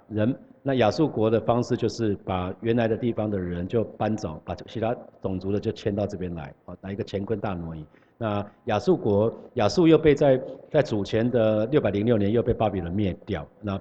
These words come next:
南国我们知道是在五-，主前的五百八十六年被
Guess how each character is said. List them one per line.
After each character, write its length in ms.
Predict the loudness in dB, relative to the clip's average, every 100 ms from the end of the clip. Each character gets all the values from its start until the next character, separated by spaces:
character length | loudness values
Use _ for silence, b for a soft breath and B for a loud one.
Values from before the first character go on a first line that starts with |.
| -4
南 260 | 0 0
国 160 | 2 2
我 60 | 2
们 100 | -4
知 80 |
道 180 | 0 0
是 140 | 0 -2
在 100 | -2
五-， 160 | -6
主 180 | -8 -6
前 120 | -4
的 80 | -4
五 60 | -2
百 100 | -4
八 200 | -4 -6
十 100 | -2
六 140 | -2
年 180 | -2 -4
被 280 | -4 -4 -4